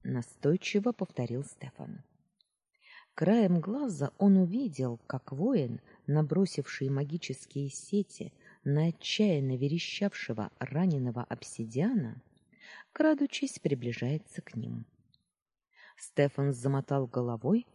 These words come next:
останавливая его. «Я сам», тихо сказал он. «Не подходите, для вас книга опасна». Воин замер.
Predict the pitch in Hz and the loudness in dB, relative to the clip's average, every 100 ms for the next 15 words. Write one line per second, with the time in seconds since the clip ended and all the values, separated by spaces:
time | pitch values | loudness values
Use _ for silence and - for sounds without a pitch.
0 | - 233 - 262 220 120 - - 117 120 | -8 -8 -4 0 0 -2 -8 -8 -8 -8
1 | 120 127 - 143 - _ _ _ _ _ | -10 -14 -12 -16 -16 _ _ _ _ _
2 | _ _ _ 123 117 143 - - 139 127 | _ _ _ -10 0 0 0 -2 0 2
3 | 120 _ _ _ _ _ _ _ _ 147 | -2 _ _ _ _ _ _ _ _ -4
4 | 175 214 - 233 202 202 208 117 117 - | -2 -2 -4 -4 0 -2 -2 -6 -8 -10
5 | _ _ _ _ - 127 131 131 - 143 | _ _ _ _ -8 -4 -2 -2 0 0
6 | 135 143 147 - 156 _ _ - 123 120 | 0 0 -2 -4 -12 _ _ -6 -2 -2
7 | 113 165 - - 123 127 131 127 - 120 | 2 0 0 -6 -4 -2 -2 -2 -4 -8
8 | - - 123 - _ _ _ _ _ _ | -8 -10 -10 -10 _ _ _ _ _ _
9 | _ - 127 117 127 180 220 - - 120 | _ -14 -10 -4 0 2 2 0 -14 -8
10 | 117 110 110 - | -8 -8 -10 -14